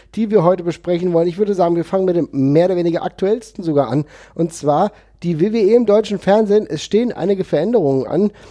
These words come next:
Es hatte sich ein bisschen angekündigt, hier will ich auf jeden Fall die Power Wrestling hervorheben. Seit Jahren das Traditionsblatt, wenn's um, äh, deutsche Wrestling-Nachrichten geht, kann man sagen. Die hatten sich schon ein bisschen informiert, hatten sich, ja,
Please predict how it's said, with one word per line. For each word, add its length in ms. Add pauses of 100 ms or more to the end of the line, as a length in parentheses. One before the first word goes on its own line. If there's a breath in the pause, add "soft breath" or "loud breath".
(180 loud breath)
Es 120
hatte 200
sich 160
ein 80
bisschen 260
angekündigt, 680
hier 240
will 100
ich 140
auf 160
jeden 160
Fall 280
die 140
Power 400
Wrestling 320
hervorheben. 600 (240 loud breath)
Seit 280
Jahren 480
das 220
Traditionsblatt, 1040
wenn's 200
um, 320
äh, 320
deutsche 400
Wrestling-Nachrichten 840
geht, 220
kann 160
man 160
sagen. 320 (340 loud breath)
Die 280
hatten 280
sich 140
schon 160
ein 40
bisschen 280
informiert, 540
hatten 180
sich, 200 (280 loud breath)
ja, 240